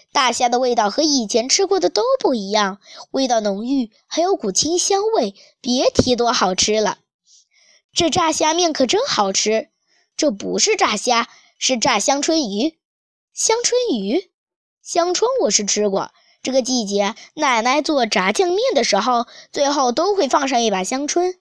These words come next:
”“不过香椿鱼是什么东西呢？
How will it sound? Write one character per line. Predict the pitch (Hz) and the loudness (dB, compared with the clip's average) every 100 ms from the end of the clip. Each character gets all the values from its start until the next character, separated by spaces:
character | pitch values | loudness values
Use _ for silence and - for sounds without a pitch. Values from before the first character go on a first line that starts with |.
| _ _ _ - | _ _ _ -4
”“不 | 339 | -2
过 | 339 392 370 330 - - | 0 0 0 -4 -14 -14
香 | - 285 302 | -2 -2 0
椿 | 370 381 | 0 0
鱼 | 269 196 269 | -2 0 2
是 | 539 | 2
什 | - 254 | 2 2
么 | 220 | 2
东 | 247 254 | 0 -2
西 | 254 | -2
呢？ | 233 233 | -2 -2